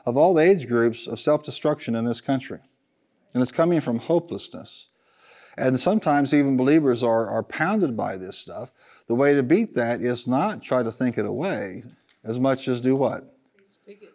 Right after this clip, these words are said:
Speaker 1: Arrest those thoughts. And as you're renewing your mind, the process it takes or the time it takes to renew your mind, be using your mouth to make your mind stop and listen to the truth.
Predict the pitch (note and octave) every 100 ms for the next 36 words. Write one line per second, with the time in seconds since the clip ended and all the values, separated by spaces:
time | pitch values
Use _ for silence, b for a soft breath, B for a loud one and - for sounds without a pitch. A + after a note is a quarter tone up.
0 | - B2+ C#3+ G#3 G3+ - C3 G#2+ - -
1 | F#2+ - - - A#2+ C#3 C3+ C3+ C#3 D3
2 | D3 C#3+ C3 F3 G3 B2+ A#2+ - G#3 A3+
3 | F#3 C#3+ C3+ C#3 F3 F3 - B2+ B2 D#3+
4 | D#3+ D3+ - C#3 C3+ - A#2 A#2 A#2+ B2
5 | A2 C3+ C#3+ B2 - B B - B2+ B2+
6 | E3+ F3+ F#3 E3+ D3+ C#3 C3+ D#3 D3 G2
7 | G2 - - A#2 B2+ E3 - C3+ C3+ C3
8 | B2+ A#2+ B2 - D3 C#3 B2 A2+ A#2 B2+
9 | - G#2+ A2+ G2+ F#2+ - G#2 F#2+ - -